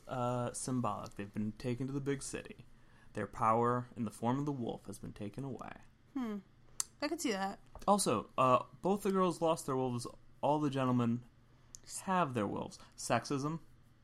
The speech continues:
Speaker 2: Mm, yeah.
Speaker 1: The soft sexism of lowered wolf expectations. <laughs>
Speaker 2: Wow.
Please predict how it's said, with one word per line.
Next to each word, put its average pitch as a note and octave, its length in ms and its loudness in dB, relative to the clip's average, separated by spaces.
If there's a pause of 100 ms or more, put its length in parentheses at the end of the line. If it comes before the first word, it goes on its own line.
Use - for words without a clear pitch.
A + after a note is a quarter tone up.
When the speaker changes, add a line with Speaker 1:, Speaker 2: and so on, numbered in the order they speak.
(180)
Speaker 2:
Mm, G#3 280 -2
yeah. F#3+ 200 0 (520)
Speaker 1:
The B2+ 80 -4
soft A#2+ 420 4
sexism B2 480 -2
of A2 140 0
lowered G#2+ 380 0 (120)
wolf G#2 200 -4
expectations. - 1400 0 (160)
<laughs> - 20 -20 (2500)
Speaker 2:
Wow. A3+ 1040 10